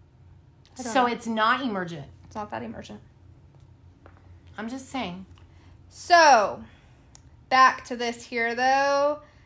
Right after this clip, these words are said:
Speaker 1: Now that you know a little bit more of the practice from the church,
Speaker 2: Mm-hmm.
Speaker 1: around this time, movies like Exorcist One and Two had just came out.
Speaker 2: <laughs>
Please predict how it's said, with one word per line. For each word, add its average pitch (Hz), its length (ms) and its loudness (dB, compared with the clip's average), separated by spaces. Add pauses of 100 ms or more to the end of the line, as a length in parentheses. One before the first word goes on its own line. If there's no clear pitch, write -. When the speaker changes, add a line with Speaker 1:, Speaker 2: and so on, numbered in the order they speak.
(160)
Speaker 1:
Now 269 140 4
that 269 60 -2
you 262 60 -6
know 254 160 0
a 247 40 -4
little 233 140 -6
bit 214 120 -4
more 214 160 -2
of 214 80 -6
the 214 80 -14
practice 214 340 -8
from 214 160 -14
the 208 80 -10
church, 254 540 -2 (280)
Speaker 2:
Mm-hmm. 196 340 -10 (500)
Speaker 1:
around 285 420 0
this 311 180 0
time, 240 320 -4
movies 233 320 -6
like 208 280 -2
Exorcist 214 520 -12
One 208 200 -10
and 254 160 -6
Two 185 240 -8
had 214 160 -12
just - 200 -14
came 214 200 -10
out. - 280 -8 (520)
Speaker 2:
<laughs> 196 480 -6